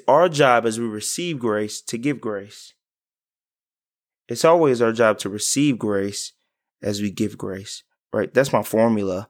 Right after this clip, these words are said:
My formula for forgiveness is as we receive grace, you give grace, and that equals forgiveness, right?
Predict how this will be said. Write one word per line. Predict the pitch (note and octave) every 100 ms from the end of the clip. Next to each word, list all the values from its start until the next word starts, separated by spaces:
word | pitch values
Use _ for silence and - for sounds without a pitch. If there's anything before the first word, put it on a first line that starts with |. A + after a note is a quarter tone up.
| _ -
My | - A#2+
formula | D3 D#3+ D3+ C3
for | B2
forgiveness | A2 G2+ C3 C#3 A2 - - - -
is | A#2
as | A2 G#2+
we | G2+
receive | F#2+ G2+ - C3 D#3
grace, | D#3 D#3 D#3+ D#3+ - - _ _
you | - A#2
give | B2+ C3
grace, | A2+ G#2+ G#2+ -
and | A2 A2
that | -
equals | A2+ A2+ A#2+ A2+
forgiveness, | - G#2+ G#2+ G2+ G2+ G#2 - - _ _ _ _ _ _ _ _ _ _
right? | A2+ A#2+